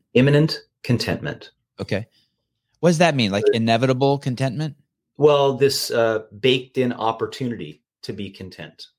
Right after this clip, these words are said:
Speaker 2: Okay.
Speaker 1: Uh, so the, you know, I,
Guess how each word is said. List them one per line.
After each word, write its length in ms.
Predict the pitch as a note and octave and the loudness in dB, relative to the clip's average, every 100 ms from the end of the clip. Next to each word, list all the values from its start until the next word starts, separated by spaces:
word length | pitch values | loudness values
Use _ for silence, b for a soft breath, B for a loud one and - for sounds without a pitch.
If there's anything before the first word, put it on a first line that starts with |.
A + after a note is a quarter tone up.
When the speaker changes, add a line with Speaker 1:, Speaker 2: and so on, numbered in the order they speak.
| _ _ _ _ _ - | _ _ _ _ _ -16
Speaker 2:
Okay. 280 | F#2+ F2 F#2 _ _ b b b b b b _ _ _ _ _ _ | -8 -8 -10 _ _ b b b b b b _ _ _ _ _ _
Speaker 1:
Uh, 460 | A#2+ B2+ C3 C3 A#2+ B B B B B _ _ | 2 4 4 4 0 B B B B B _ _
so 600 | - D3 D3 C#3+ C#3 - | 4 6 8 6 2 -8
the, 460 | A2 B2 A#2+ A2+ - _ _ B2 | -2 2 4 2 -4 _ _ -6
you 80 | |
know, 340 | B2+ B2 A#2 - _ _ _ _ _ _ _ _ _ _ _ - | -2 -2 -4 -10 _ _ _ _ _ _ _ _ _ _ _ -4
I, 840 | A2+ B2+ C3+ C3 B2+ B2+ B2+ B2+ | 2 4 4 2 2 2 0 -4